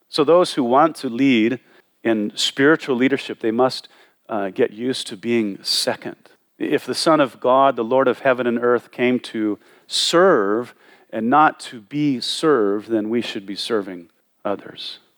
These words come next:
And if we love others the way that we want to be loved, of course, service will just naturally be a product of that. Our, our time won't be quite so precious. I'm not saying it's not precious, but it won't be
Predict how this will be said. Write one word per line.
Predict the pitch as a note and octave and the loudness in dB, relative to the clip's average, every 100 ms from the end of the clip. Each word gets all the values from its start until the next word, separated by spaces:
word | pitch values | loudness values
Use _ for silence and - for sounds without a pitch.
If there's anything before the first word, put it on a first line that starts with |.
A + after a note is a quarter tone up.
| _ _ | _ _
And | G2+ | -8
if | - | -2
we | G#2+ | 2
love | B2 F3 C#3+ | 4 4 4
others | G#2+ G#2+ G#2+ - | 2 0 -8 -10
the | G#2+ | -4
way | A2+ | -2
that | G#2+ G2+ | -2 -4
we | A2 | -4
want | A2 G#2+ | -4 -4
to | - | -8
be | G2+ | -12
loved, | G2 A2 G2+ F#2+ _ _ _ | -4 -2 -2 -4 _ _ _
of | _ | _
course, | G#2 - | -10 -6
service | - A2 F#2+ - | -2 -2 -2 -8
will | G2+ | -14
just | F#2 F2 - - | -14 -12 -12 -12
naturally | G#2+ G#2+ - A#2 G2 F#2 F2+ _ _ _ | -6 -4 -4 -8 -6 -8 -10 _ _ _
be | G#2 | -12
a | F2+ | -8
product | - F#2+ F#2 - - _ _ - | -2 0 0 -6 -18 _ _ -18
of | G2+ | -8
that. | G#2 F#2 - - _ _ _ - | -4 -4 -6 -16 _ _ _ -6
Our, | G2 - | -4 -2
our | G2 | -4
time | - C3 A#2+ A2 | -4 0 2 2
won't | A2+ A#2 | 0 0
be | G#2+ | -2
quite | G2+ - A#2 G#2+ - _ | -4 0 2 0 -4 _
so | - - A2 | -12 -4 -4
precious. | - - G#2+ - G2 - | -2 0 0 -2 -16 -8
I'm | A2 | -2
not | A#2 | -2
saying | - A#2 | 0 -2
it's | G#2 - | -2 0
not | B2 B2 | 2 0
precious, | - G2 - - _ _ | -2 -12 -12 -20 _ _
but | - | -10
it | G2+ | -2
won't | A2+ A#2+ | 0 0
be | A#2 A2 G#2+ | 0 0 -2